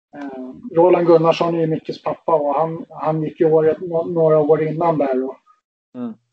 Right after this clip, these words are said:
Speaker 1: <clears throat> och jag kände att när Micke valde att istället för att spela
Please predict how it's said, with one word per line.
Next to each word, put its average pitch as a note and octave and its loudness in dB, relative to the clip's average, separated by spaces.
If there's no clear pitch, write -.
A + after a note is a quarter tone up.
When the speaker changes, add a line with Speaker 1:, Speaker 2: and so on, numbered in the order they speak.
Speaker 1:
<clears throat> E3+ 2
och D3+ -6
jag D3 -2
kände D3 2
att C#3+ -10
när D#3+ -6
Micke E3 0
valde D#3+ 4
att D3 -6
istället - -4
för D#3 -6
att - -14
spela E3 -2